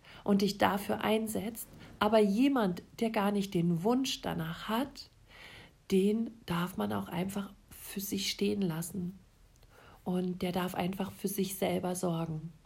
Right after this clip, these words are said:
Und damit, wenn du diesen Wunsch auf Gerechtigkeit loslässt,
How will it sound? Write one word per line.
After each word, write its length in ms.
Und 560
damit, 460
wenn 160
du 80
diesen 360
Wunsch 600
auf 180
Gerechtigkeit 840
loslässt, 800